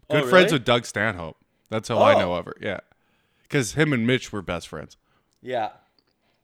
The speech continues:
Speaker 2: Yeah, she's rad. That's awesome. That's a great
Speaker 1: Yeah.
Speaker 2: fucking story.
Speaker 1: Yeah.
Speaker 2: So you did that, then this week you're fucking dating up, dating again?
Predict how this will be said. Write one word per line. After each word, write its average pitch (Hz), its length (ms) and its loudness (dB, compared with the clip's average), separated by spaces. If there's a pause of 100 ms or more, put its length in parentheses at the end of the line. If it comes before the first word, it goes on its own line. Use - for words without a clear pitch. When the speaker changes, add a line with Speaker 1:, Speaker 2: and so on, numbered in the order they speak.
(680)
Speaker 2:
Yeah, 135 180 2
she's 151 260 -6
rad. 98 320 0
That's 120 180 -4
awesome. 95 380 -8 (340)
That's - 160 -4
a - 40 -4
great 170 200 -2
Speaker 1:
Yeah. 170 60 0
Speaker 2:
fucking 131 340 -8
story. - 340 -16 (640)
Speaker 1:
Yeah. 95 220 -16 (960)
Speaker 2:
So 135 180 -2
you 127 160 2
did 156 200 2
that, 120 260 4
then 107 160 -2
this 120 220 -2
week 156 240 -2
you're 113 80 -4
fucking 107 340 -4
dating 113 260 -2
up, 123 280 -6
dating 120 280 -2
again? 127 440 -2